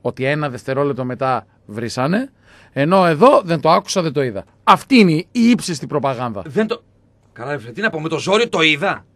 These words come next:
Speaker 2: Κάτι που δεν είδα;
Speaker 1: Σωστά.
Speaker 2: Με το ζόρι.
Speaker 1: Ενώ το άλλο το λες, έκανες και γκάλοπ. Με το ψεύτικο γεγονός,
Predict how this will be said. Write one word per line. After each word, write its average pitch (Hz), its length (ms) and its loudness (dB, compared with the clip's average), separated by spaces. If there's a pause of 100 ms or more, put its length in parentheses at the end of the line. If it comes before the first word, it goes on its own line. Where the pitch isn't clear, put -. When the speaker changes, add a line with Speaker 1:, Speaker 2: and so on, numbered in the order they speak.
Speaker 2:
Κάτι 214 200 -2
που 208 80 -8
δεν 214 180 2
είδα; 165 400 -2
Speaker 1:
Σωστά. 143 240 -4
Speaker 2:
Με 170 60 2
το 202 60 2
ζόρι. 196 440 2
Speaker 1:
Ενώ 135 200 0
το 151 140 4
άλλο 190 260 8
το 247 120 8
λες, 240 260 6
έκανες 175 280 2
και 196 80 2
γκάλοπ. 185 380 6 (320)
Με 160 140 0
το - 140 2
ψεύτικο 226 600 6
γεγονός, 175 680 4